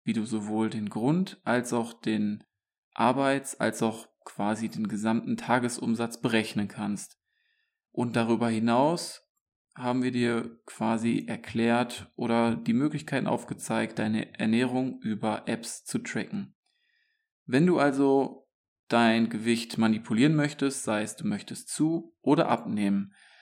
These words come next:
dann kannst du versuchen, über diese Formel zu berechnen, was du essen solltest. Und du könntest versuchen, zu schauen, was du isst. Was ich dir jetzt aber raten würde, ist dann parallel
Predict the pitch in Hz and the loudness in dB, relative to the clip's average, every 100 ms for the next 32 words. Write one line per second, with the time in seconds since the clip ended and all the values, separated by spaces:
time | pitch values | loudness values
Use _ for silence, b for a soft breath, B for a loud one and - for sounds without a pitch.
0 | b b b _ - 113 120 117 127 - | b b b _ -4 -2 0 0 0 0
1 | 120 117 117 - - 110 107 117 117 113 | 2 2 0 -6 -6 -6 -2 -2 -2 -2
2 | 135 120 113 107 104 - 110 113 113 113 | 0 2 2 0 -2 0 4 4 4 2
3 | - - - - 107 107 101 113 104 101 | -2 -10 -14 -6 -2 0 0 -2 -4 -6
4 | - 107 - 104 107 107 127 196 226 - | -6 -6 -6 -4 0 0 2 2 0 -6
5 | - _ b b b b - 117 170 196 | -16 _ b b b b 0 2 2 0
6 | 143 151 143 143 - - 131 131 135 135 | -4 -2 -2 -4 -6 -4 -4 0 -2 -2
7 | 139 135 135 - _ _ _ - 120 - | -4 -4 -6 -10 _ _ _ -4 -2 2
8 | 110 113 104 98 - - 165 - - - | 4 2 2 -6 -6 0 0 0 -10 -18
9 | _ _ _ _ _ 120 117 113 127 113 | _ _ _ _ _ -2 -2 0 2 2
10 | - 107 101 104 - 147 151 160 - 123 | 4 2 4 4 4 2 2 2 0 -2
11 | - 120 117 117 - 113 110 104 110 135 | 0 2 2 0 -2 2 2 2 4 4
12 | 170 - | 2 -2